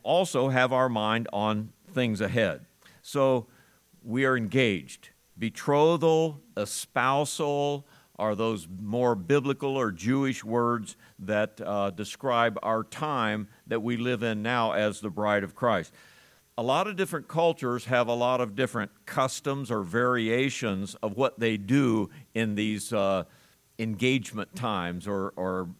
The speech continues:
betrothal times. S-, in some cultures, there's a bride price, you know. Actually, and, and in the Jewish culture, there was too, uh, a bride price where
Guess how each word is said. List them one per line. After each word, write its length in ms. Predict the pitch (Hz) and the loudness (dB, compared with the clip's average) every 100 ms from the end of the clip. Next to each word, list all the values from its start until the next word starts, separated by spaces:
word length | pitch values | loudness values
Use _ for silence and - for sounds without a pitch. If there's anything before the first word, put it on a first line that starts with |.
| - 90 | -16 -10
betrothal 640 | 95 - 147 131 113 92 | -10 -2 2 2 0 -4
times. 400 | - 107 82 73 - - - | -6 -6 -6 -10 -16 -20 -20
S-, 120 | - - 120 | -20 -12 -8
in 120 | 113 | -6
some 280 | 151 156 156 | -2 -2 -2
cultures, 500 | 139 139 - 120 95 | 0 0 0 -6 -2
there's 220 | 123 107 | -2 -2
a 60 | |
bride 500 | 92 120 120 110 101 | -2 4 4 4 0
price, 560 | 87 165 156 82 - - | -4 0 0 0 -6 -8
you 80 | 98 | -4
know. 120 | 98 | -2
Actually, 480 | 117 156 - 131 147 | 0 0 -2 -2 0
and, 200 | 131 117 - | -2 -2 -2
and 400 | 117 - 123 120 | -2 0 0 2
in 100 | 113 | 0
the 100 | 107 | 0
Jewish 380 | 101 143 131 | 2 2 0
culture, 420 | - 123 113 - 113 | 0 0 2 0 -2
there 220 | 110 107 | 0 0
was 380 | 107 110 95 - | 2 2 0 -4
too, 340 | 170 123 117 - - - - | 0 2 0 -4 -20 -20 -10
uh, 240 | 95 95 - | -4 -2 0
a 120 | 98 | 0
bride 500 | 90 110 120 120 101 | 0 2 4 4 0
price 520 | - 135 113 123 - | -2 2 4 4 0
where 320 | 120 117 110 | 0 2 2